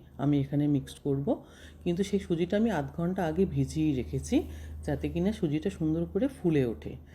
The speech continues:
তার জন্য এবং তাতে, আহ, ব্যাটারটা আরও ভালো তৈরি হয়, সেই জন্য আমি আধ ঘন্টা আগে ভিজিয়ে রেখে এই সুজিটা তারপরে এটার সঙ্গে মিক্স করে দেব। এবার সুজিটা দিয়ে মিক্স করব। আমি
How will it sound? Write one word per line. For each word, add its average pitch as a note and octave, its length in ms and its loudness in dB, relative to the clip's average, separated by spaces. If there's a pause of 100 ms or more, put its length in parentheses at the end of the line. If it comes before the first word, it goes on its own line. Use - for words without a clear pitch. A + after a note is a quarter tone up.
(220)
তার C3+ 200 -2
জন্য F#3+ 440 2
এবং D#3 280 0
তাতে, G3+ 340 -2 (220)
আহ, B2+ 500 -2
ব্যাটারটা C#3 360 0
আরও G3+ 120 4
ভালো C#3+ 420 2
তৈরি C3+ 300 2
হয়, D#3 260 -2
সেই D#3 200 -4
জন্য C#3+ 220 0
আমি F3 120 -2
আধ C3+ 200 -2
ঘন্টা C#3 260 0
আগে D#3 140 -4
ভিজিয়ে C#3+ 480 -2
রেখে C3+ 320 -2 (400)
এই D3 100 0
সুজিটা C#3+ 480 -2
তারপরে D3 360 -4
এটার C#3 160 -8
সঙ্গে E3+ 320 -4
মিক্স F#3 300 0
করে A#2 280 -2
দেব। - 160 -6 (960)
এবার E3+ 200 0
সুজিটা F3 480 0
দিয়ে E3 380 0
মিক্স D#3+ 280 0
করব। F3 240 0
আমি F3+ 460 2